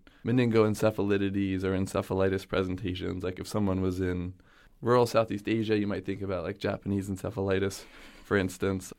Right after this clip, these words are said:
for bacterial meningitis, you know, if someone had been in sub-Saharan Africa,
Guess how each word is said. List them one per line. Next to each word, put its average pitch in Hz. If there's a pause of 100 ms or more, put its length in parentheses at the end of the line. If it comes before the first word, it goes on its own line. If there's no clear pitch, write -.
(140)
for 127
bacterial 135
meningitis, 113
you 110
know, 107
if 101
someone 117
had 101
been 98 (300)
in 104
sub-Saharan 107
Africa, 117